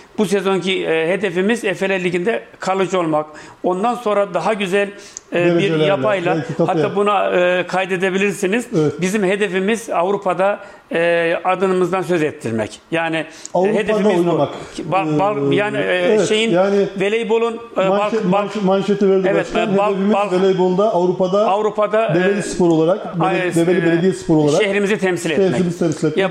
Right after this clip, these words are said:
Speaker 1: bunu,
Speaker 2: diyorsunuz.
Speaker 1: bizim hedefimiz bu şekilde. İnşallah
Speaker 2: Vallahi.
Speaker 1: bu, e, hedefe de, e, adım adım ilerleyeceğiz. Çünkü buna inanıyoruz ve, e, seviyoruz.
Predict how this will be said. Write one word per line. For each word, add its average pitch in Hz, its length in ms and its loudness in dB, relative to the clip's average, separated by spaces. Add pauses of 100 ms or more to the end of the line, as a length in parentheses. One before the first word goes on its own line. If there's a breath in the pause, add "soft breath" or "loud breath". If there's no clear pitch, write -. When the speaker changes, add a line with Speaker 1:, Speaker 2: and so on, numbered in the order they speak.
Speaker 1:
bunu, 220 100 2
Speaker 2:
diyorsunuz. 208 240 0
Speaker 1:
bizim 208 220 0
hedefimiz 196 640 -2
bu 208 100 2
şekilde. 175 460 -2
İnşallah 208 500 0
Speaker 2:
Vallahi. 127 240 -2 (180)
Speaker 1:
bu, 220 420 2
e, 185 80 2
hedefe 196 340 0
de, 180 80 0 (180)
e, 170 400 0
adım 202 280 0
adım 175 300 -4
ilerleyeceğiz. 190 680 -2
Çünkü 180 240 -2
buna 185 200 0
inanıyoruz 185 720 0
ve, 208 200 0 (420 loud breath)
e, 165 180 0
seviyoruz. 196 580 0